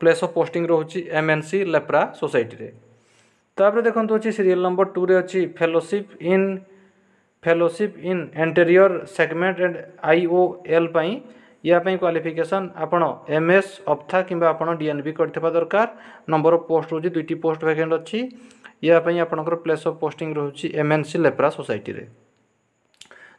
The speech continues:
ତାପରେ ଦେଖନ୍ତୁ, ଅଛି ସି ଏଚ୍ ଡବ୍ଲ୍ୟୁ ପାଇଁ। ୟା ପାଇଁ ଆପଣ ଟେନ୍ଥ ପାସ୍ କରିଥିବା ଦରକାର, ଦଶମ ପାସ୍ କରିଥିବା ଦରକାର।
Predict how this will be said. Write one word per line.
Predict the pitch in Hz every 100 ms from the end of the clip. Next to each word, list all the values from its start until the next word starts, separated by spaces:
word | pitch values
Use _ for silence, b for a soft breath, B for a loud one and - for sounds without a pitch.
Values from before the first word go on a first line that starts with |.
| -
ତାପରେ | 185 214
ଦେଖନ୍ତୁ, | 208 208 196
ଅଛି | 196 202
ସି | - 180
ଏଚ୍ | 190 -
ଡବ୍ଲ୍ୟୁ | 170 156 175
ପାଇଁ। | 170 170 240 - B B B B 147
ୟା | 165
ପାଇଁ | 175 180
ଆପଣ | 165 175
ଟେନ୍ଥ | 180 160 160 160
ପାସ୍ | 165 160
କରିଥିବା | 170 151 165 160
ଦରକାର, | 160 156 185 175
ଦଶମ | 147 - 165
ପାସ୍ | 165 160 -
କରିଥିବା | 160 156 160
ଦରକାର। | 160 156 202